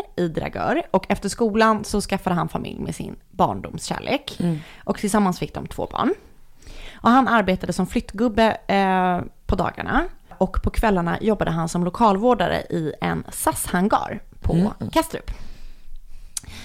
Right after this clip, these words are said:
Speaker 1: Eh, och
Speaker 2: Ni var kollegor, kan man säga.
Speaker 1: <laughs> kan man ju säga.
Speaker 2: Mm.
Speaker 1: Eh, och Marcel var också en sportig typ, för han var, utöver de här grejerna, att hade han varit fotbollsspelare i Sundby bollklubb,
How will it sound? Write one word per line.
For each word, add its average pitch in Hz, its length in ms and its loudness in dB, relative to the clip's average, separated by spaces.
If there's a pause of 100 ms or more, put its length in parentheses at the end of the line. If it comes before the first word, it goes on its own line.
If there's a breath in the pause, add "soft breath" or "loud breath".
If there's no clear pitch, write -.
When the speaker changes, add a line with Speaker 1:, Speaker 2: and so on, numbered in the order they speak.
(120 loud breath)
Speaker 1:
Eh, 214 300 6
och 185 80 6
Speaker 2:
Ni 190 60 8
var 170 80 6
kollegor, 165 360 4
kan 202 120 -2
man 202 100 2
säga. 175 140 2 (140)
Speaker 1:
<laughs> 254 160 -4
kan 339 140 0
man 359 80 2
ju 269 40 -2
säga. - 240 2
Speaker 2:
Mm. 214 200 -2 (360 loud breath)
Speaker 1:
Eh, 220 340 6
och 233 60 4
Marcel 262 460 6
var 196 260 8
också - 240 -4
en 170 180 0
sportig - 440 -4
typ, - 300 -4
för 185 120 0
han 202 200 2
var, 196 160 2
utöver 214 380 4
de 208 100 6
här 208 140 6
grejerna, 185 240 0
att 180 200 2
hade 180 160 4
han 175 60 4
varit 165 220 0
fotbollsspelare 233 720 2
i - 320 0
Sundby 214 540 2
bollklubb, 180 580 -2